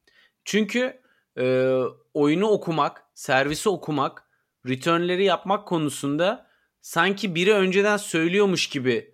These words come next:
hareketleniyor veya olduğu yerde bekliyor. O kadar az ters ayakta kaldı ve o kadar az yetişemediği top vardı ki, e,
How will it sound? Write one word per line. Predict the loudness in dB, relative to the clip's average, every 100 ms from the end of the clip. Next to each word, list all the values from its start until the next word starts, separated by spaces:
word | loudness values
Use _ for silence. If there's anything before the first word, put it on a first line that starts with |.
| _ _
hareketleniyor | -2 0 0 -4 -2 -2 0 0 -2 -4 -10
veya | -2 0 4 2 2
olduğu | 0 0 0
yerde | 0 2 0 -2
bekliyor. | -4 -6 -6 -4 -4 -8 _ _
O | -6
kadar | -2 2 4
az | 4 2
ters | 2 2 2
ayakta | 2 2 0 -4 -2
kaldı | 0 0 0 -2
ve | -2
o | -2
kadar | -2 0 2
az | 0 0
yetişemediği | -4 -4 -4 -2 -2 -4
top | -2 -4 2
vardı | 2 2 -2
ki, | -2 -2 -4 _ -20 _ -4
e, | 0 2